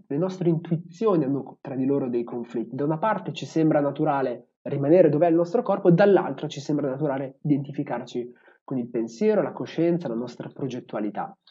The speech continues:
E questi schemi, questi esperimenti mentali,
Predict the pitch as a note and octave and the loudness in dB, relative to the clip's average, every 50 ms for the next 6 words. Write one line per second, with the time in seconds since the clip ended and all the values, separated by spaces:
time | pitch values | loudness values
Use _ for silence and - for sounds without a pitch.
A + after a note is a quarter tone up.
0 | - - - - _ _ - A#3+ - F3+ F3+ F3+ F#3 A#3 A#3 - - - D#3 C3 | -20 -20 -20 -20 _ _ -2 0 2 2 0 0 0 -2 -4 -2 0 0 2 2
1 | D3 G#3 C4+ - - A2 - - - A#2 G#2+ F2+ - - - C#3+ C#3 C#3+ E3 E3+ | 2 2 0 -2 -4 -6 -8 -6 -6 -6 -6 -6 -8 -6 -4 0 4 6 6 6
2 | F3 E3+ D#3+ D3 F3 G#3+ A3 F#3 - G#2 G#2+ C3+ D#3+ E3 | 6 6 4 2 2 2 2 0 -2 -2 -2 -4 -4 -6